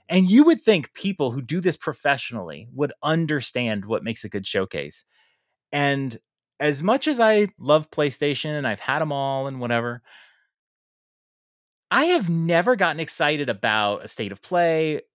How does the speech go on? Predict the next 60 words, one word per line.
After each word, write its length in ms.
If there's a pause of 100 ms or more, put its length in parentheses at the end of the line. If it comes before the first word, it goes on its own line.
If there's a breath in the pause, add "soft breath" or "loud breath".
(120)
or 160
anything. 460
It 120
just, 260
they, 140
they 240
never 360
do 280
a 40
good 320
job. 420
And 120
I 20
remember 340
that 220
the 100
last 320
E 100
three 280
they 180
did, 220
if 120
you 100
go 140
back 280
to 140
it, 160 (280 soft breath)
they 180
had 180
some 260 (120)
banger 400
games 420
on 160
there. 260 (220 soft breath)
But 80
at 80
the 80
time, 500
nothing 280
really 200
excited 420
me. 200 (320)
Now 320
I'm, 160
like, 180
a 60
huge 340
Last 300
of 100
Us 160
fan 320
and 140
Ghost 180
of 100
Tsushima 440
was 120
great 240
and 80
all 100
that. 180